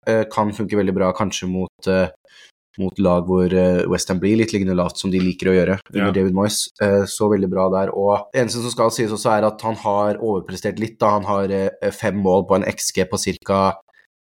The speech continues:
Speaker 1: eh, på cirka to, som betyr at han, han scorer mer enn det sjansen hans tilsier, men det betyr også at han er en spiller i form, og som vi har, har hatt litt som tema denne sesongen, er jo å, å se og komme
Speaker 2: Komme
Speaker 1: seg
Speaker 2: seg
Speaker 1: på
Speaker 2: på form.
Speaker 1: spillere som er i form, for
Speaker 2: Ja.
Speaker 1: ok,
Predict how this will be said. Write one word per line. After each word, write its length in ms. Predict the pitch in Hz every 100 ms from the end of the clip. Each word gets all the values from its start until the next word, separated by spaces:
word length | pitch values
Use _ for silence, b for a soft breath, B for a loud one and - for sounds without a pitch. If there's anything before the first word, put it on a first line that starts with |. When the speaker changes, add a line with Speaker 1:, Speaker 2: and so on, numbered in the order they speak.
| -
Speaker 1:
eh, 920 | 101 92 92 92 92 92 98 98 - -
på 80 | 101
cirka 260 | 107 113
to, 320 | - 135 165 165 - _ _
som 180 | 120
betyr 280 | 113 113 104
at 100 | 104
han, 180 | 113 110
han 160 | 101 107
scorer 280 | - 107 107
mer 120 | 104 104
enn 80 |
det 120 | 101 101 98
sjansen 320 | - 101 -
hans 140 | 98 -
tilsier, 460 | 92 - 107 135
men 220 | 120 113 113
det 120 | 104 101
betyr 200 | 98 101
også 160 | 95 95
at 80 |
han 80 | 104 98
er 60 |
en 60 | 95
spiller 260 | - 98 92
i 80 | -
form, 400 | 113 123 135 135 b b _
og 80 | 107
som 120 | 113
vi 40 | 107
har, 120 | 101 101
har 160 | 110 104
hatt 180 | 104 -
litt 100 | 101
som 100 | 110 101
tema 260 | 107 92 98
denne 120 | 95
sesongen, 320 | 92 98 104
er 120 | 90 92
jo 160 | 95
å, 40 | 95 - _ -
å 80 | 98
se 220 | - 101
og 120 | 104
komme 180 | - 95
Speaker 2:
Komme 80 | 101
Speaker 1:
seg 80 | 98
Speaker 2:
seg 60 |
Speaker 1:
på 60 | 98
Speaker 2:
på 100 | 95
form. 80 | 85 -
Speaker 1:
spillere 320 | 104 90 92
som 100 | - 87
er 160 | 92 92
i 40 |
form, 260 | - 120 117
for 120 | 120
Speaker 2:
Ja. 80 | 117
Speaker 1:
ok, 280 | 120 127 135